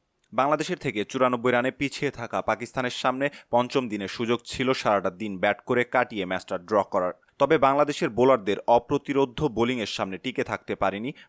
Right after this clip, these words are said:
বাবর আজম, রিজওয়ানদের পাকিস্তান। আজকে পঞ্চম দিনের শুরুতেই বাংলাদেশকে ব্রেক থ্রু এনে দেন বাংলাদেশি হাসান মাহমুদ। আজকে দিনের শুরুতে মাত্র পাঁচ রান যোগ করতেই পাকিস্তান যখন নিজেদের দ্বিতীয় উইকেট হারায়,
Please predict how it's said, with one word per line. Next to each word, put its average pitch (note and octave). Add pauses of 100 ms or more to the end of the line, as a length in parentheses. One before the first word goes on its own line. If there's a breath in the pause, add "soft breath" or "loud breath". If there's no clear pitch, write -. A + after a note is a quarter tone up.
বাবর G2+
আজম, G2
রিজওয়ানদের G2+
পাকিস্তান। G2+ (440 loud breath)
আজকে C3
পঞ্চম D3+
দিনের D#3+
শুরুতেই C3+
বাংলাদেশকে G2+
ব্রেক A2
থ্রু -
এনে G2
দেন F#2
বাংলাদেশি G2
হাসান G2+
মাহমুদ। F#2 (400 loud breath)
আজকে G#2+
দিনের C3
শুরুতে C3+
মাত্র A#2
পাঁচ A2+
রান B2
যোগ B2
করতেই G#2
পাকিস্তান B2
যখন B2
নিজেদের G2+
দ্বিতীয় A#2+
উইকেট B2
হারায়, F#2